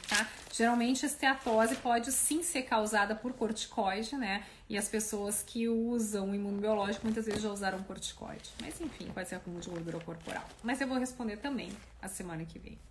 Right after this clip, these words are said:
Então, me falando se sobre regressão da fibrose tem como fazer um vídeo, já tem esse vídeo, um vídeo que eu fiz esse ano, inclusive, e tá lá no meu canal do YouTube. Entra lá, se inscreve no canal e olha o vídeo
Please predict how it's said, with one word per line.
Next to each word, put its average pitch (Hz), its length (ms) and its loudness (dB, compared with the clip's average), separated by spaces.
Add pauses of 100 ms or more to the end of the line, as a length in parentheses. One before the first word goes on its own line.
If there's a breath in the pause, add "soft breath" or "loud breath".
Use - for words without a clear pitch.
(360)
Então, 254 220 0
me 285 80 4
falando 311 280 4
se 311 160 2
sobre 285 280 2
regressão 277 360 2
da 294 100 4
fibrose 247 380 2
tem 269 120 0
como 262 160 2
fazer 254 200 0
um 247 80 4
vídeo, 269 220 2
já 311 120 6
tem 466 460 0
esse 262 240 0
vídeo, 190 320 0
um 190 80 -4
vídeo 226 240 0
que 262 120 -4
eu 247 80 0
fiz 233 240 0
esse 285 320 2
ano, 285 300 4
inclusive, 214 600 -2
e 254 60 0
tá 220 380 8
lá 285 200 4
no 254 80 0
meu 277 100 0
canal 302 220 2
do 302 80 -2
YouTube. 233 320 -4
Entra 240 400 2
lá, 240 220 8
se - 120 -2
inscreve 247 520 4
no 285 100 -2
canal 226 480 4
e 226 140 0
olha 208 320 4
o 254 40 0
vídeo 214 380 -2